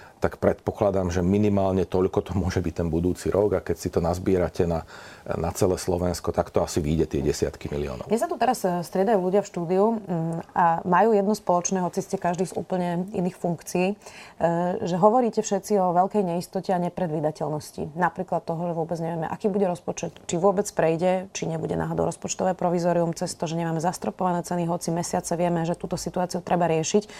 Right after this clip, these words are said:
Speaker 2: Tak ako veľmi, pán rektor, vám osobne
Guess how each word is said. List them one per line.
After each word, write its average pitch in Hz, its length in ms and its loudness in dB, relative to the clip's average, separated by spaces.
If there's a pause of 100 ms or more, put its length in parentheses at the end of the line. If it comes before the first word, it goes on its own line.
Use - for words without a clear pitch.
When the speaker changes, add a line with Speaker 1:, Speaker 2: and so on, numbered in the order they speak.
(360)
Speaker 2:
Tak - 80 -10
ako 277 240 8
veľmi, 170 560 4
pán 165 160 2
rektor, 185 400 0 (500)
vám 175 560 4
osobne 170 720 -2